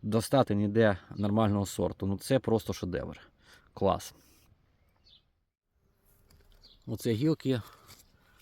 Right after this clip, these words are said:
загружені врожаєм ось отак. Черешня ця, ця молода. Оце, получається, друге плодоношення невеличке в цьому році.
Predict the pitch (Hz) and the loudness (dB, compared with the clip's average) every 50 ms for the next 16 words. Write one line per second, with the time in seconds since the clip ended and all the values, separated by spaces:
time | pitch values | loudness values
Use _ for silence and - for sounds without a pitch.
0 | - _ _ _ _ _ _ _ _ _ _ _ _ - 101 98 107 98 104 110 | -20 _ _ _ _ _ _ _ _ _ _ _ _ -6 -2 0 2 2 2 0
1 | 120 101 101 104 98 95 92 98 98 92 98 98 95 92 92 87 87 - - 90 | 0 0 0 0 0 2 2 2 2 2 2 2 2 2 0 0 -4 -6 -8 -8
2 | 82 - 123 127 131 - - - - - - - - - - - - _ - _ | -2 2 2 2 2 -2 -10 -18 -20 -20 -20 -20 -20 -20 -20 -20 -20 _ -20 _
3 | _ _ _ _ _ _ _ - - - - - - - - - - - - 139 | _ _ _ _ _ _ _ -20 -20 -20 -20 -20 -20 -20 -20 -20 -12 -4 0 2
4 | 170 175 143 - - 120 107 - - 113 104 101 95 - - _ - - - 117 | 2 2 2 0 -2 -6 -6 -4 -2 0 0 0 -2 -6 -12 _ -10 -2 -2 0
5 | 104 101 101 101 104 101 107 123 135 139 123 104 _ _ _ - _ _ _ _ | 0 0 -2 -2 -2 0 0 0 0 0 -2 -8 _ _ _ -20 _ _ _ _
6 | _ _ _ _ _ _ _ _ - 110 104 - - 123 120 107 92 85 _ _ | _ _ _ _ _ _ _ _ -10 -10 -8 0 2 2 2 2 0 -4 _ _
7 | _ - - 104 107 104 - 113 107 98 - - 101 98 110 117 101 101 95 - | _ -8 -4 -4 -2 -2 0 0 0 0 0 -2 -2 0 2 2 2 2 0 0
8 | 101 101 101 104 117 131 139 - - 127 120 120 117 107 110 117 113 110 113 113 | -2 -2 0 0 0 -2 -2 -4 -4 -6 -6 -4 -6 -4 -4 -2 -2 0 0 0
9 | 110 110 101 - - - 107 - - - - - - - - - - - - _ | 0 -2 -2 -6 -12 -16 -18 -18 -18 -20 -20 -20 -20 -20 -20 -20 -20 -20 -20 _
10 | _ _ _ _ _ _ - - - _ _ _ _ _ - - - 117 104 101 | _ _ _ _ _ _ -20 -20 -20 _ _ _ _ _ -14 -6 -2 -2 0 0
11 | 101 101 101 95 95 - - - | 0 0 0 0 -2 -4 -8 -10